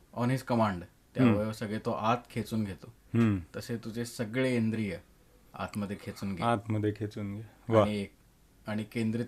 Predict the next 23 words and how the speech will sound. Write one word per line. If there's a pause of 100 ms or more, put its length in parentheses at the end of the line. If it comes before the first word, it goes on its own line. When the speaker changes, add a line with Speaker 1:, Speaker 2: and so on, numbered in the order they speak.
Speaker 1:
कर. (240)
आणि (320)
तुझं
मन
जेव्हा
पूर्णपैकी (340)
एकाग्र
होईल,
Speaker 2:
हम्म. (260)
Speaker 1:
त्यानंतर (300)
ते
एकाग्र
मन (300)
माझ्याकडे
वळव, (380)
ऊर्ध्व
दिशेला
वर
वळव."
Speaker 2:
हम्म.
Speaker 1:
ते
कसं
वळव?